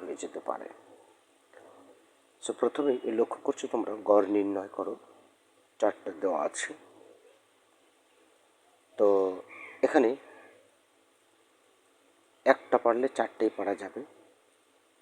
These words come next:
So, আমি চার নম্বরটাই আগে করব, ঠিক আছে? যেহেতু একটা পারলে চারটা পারা যাবে, so আমি চার নং সমাধানটাই আগে করব, একের চার নম্বর,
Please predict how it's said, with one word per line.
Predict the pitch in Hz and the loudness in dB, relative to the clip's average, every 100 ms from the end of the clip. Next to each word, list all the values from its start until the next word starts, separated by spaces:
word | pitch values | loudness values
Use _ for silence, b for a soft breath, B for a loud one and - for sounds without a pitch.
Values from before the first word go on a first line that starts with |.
| _ _ _ _ _ - | _ _ _ _ _ -10
So, | - - | -6 0
আমি | 117 113 95 - - - _ _ _ _ _ _ _ _ _ - | 2 2 0 -8 -20 -20 _ _ _ _ _ _ _ _ _ 4
চার | 127 127 | 10 10
নম্বরটাই | 120 110 98 - 120 101 | 8 4 0 2 2 4
আগে | - 87 | 0 -10
করব, | - 69 62 - - - - - _ _ _ - | -12 -12 -12 -16 -20 -20 -20 -20 _ _ _ -8
ঠিক | 113 | 0
আছে? | 127 - 90 | 0 0 -4
যেহেতু | 104 127 - 156 - | -2 -2 0 0 2
একটা | 110 - 117 | -2 -2 0
পারলে | 110 113 98 98 95 | 0 0 -2 -2 -2
চারটা | 104 95 - 95 - | -2 -4 -4 -6 -4
পারা | 92 95 | -2 -2
যাবে, | 92 90 101 139 - - - - _ - - - - - - | -2 -6 -6 -12 -14 -20 -20 -20 _ -10 -2 -2 -2 -8 4
so | 110 98 | 6 6
আমি | 98 104 - - _ _ _ _ _ _ _ _ - | 2 0 -4 -20 _ _ _ _ _ _ _ _ 4
চার | 110 107 95 | 8 8 6
নং | 98 95 | 2 0
সমাধানটাই | - 98 95 90 95 85 120 - 101 | -2 0 0 0 -6 -2 -2 -2 -2
আগে | 87 87 123 | -2 -4 -6
করব, | - 87 - 80 - 107 | -4 -4 -2 -4 2 2
একের | - 127 - | 2 -2 2
চার | 104 85 | 2 2
নম্বর, | 80 71 - | -4 -10 -14